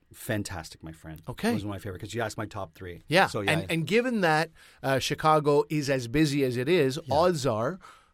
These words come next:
Speaker 2: our listeners will have the likelihood of going there.
Speaker 1: Yeah, and they'll be like, "Where
Speaker 2: And
Speaker 1: was
Speaker 2: so,
Speaker 1: it? It was,
Speaker 2: yeah.
Speaker 1: it's in Terminal One." That's why I don't always get it. 'Cause,
Speaker 2: Yes.
Speaker 1: and sometimes we're racing,
Speaker 2: Sure.
Speaker 1: and we end up getting the Chicago-style pizza from the airport. I don't.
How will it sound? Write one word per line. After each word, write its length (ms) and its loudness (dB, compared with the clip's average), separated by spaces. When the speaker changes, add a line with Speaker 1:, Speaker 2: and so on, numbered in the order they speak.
Speaker 2:
our 120 0
listeners 640 -6
will 300 -2
have 320 -4
the 200 -6
likelihood 500 -4
of 120 -4
going 300 0
there. 100 2
Speaker 1:
Yeah, 20 4
and 80 4
they'll 80 0
be 80 0
like, 160 0
"Where 140 0
Speaker 2:
And 60 2
Speaker 1:
was 100 2
Speaker 2:
so, 100 -2
Speaker 1:
it? 100 -8
It 60 -2
was, 160 -6
Speaker 2:
yeah. 120 -2
Speaker 1:
it's 100 0
in 140 4
Terminal 440 2
One." 180 2
That's 220 -4
why 160 0
I 80 0
don't 200 0
always 300 0
get 200 -4
it. 180 -4
'Cause, 120 -4
Speaker 2:
Yes. 180 4
Speaker 1:
and 100 -2
sometimes 300 0
we're 140 2
racing, 680 0
Speaker 2:
Sure. 380 -4
Speaker 1:
and 180 -4
we 100 0
end 120 -2
up 100 -6
getting 280 -6
the 80 -2
Chicago-style 640 -6
pizza 340 -12
from 180 -8
the 140 -6
airport. 240 -6
I 120 -4
don't. 360 -6